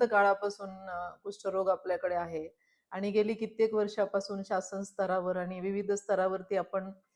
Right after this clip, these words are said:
कुष्ठरोग निर्मूलनासाठी प्रयत्न करतोय,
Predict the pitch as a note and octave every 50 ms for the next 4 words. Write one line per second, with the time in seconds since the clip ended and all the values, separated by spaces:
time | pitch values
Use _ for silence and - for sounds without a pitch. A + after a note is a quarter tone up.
0 | _ _ _ _ _ A3 A3 G#3+ - A3+ G#3 G#3+ G#3+ G#3 G#3+ G#3 G3 G3+ G#3 G#3
1 | G3+ G#3 G3+ G#3 G#3 G#3 G#3 A3+ G3+ F#3+ A3 G#3+ - - G#3+ G#3+ G#3 G#3 G#3+ G#3+
2 | G3+ A3 G#3+ G3+ G#3 - G#3 F3+ E3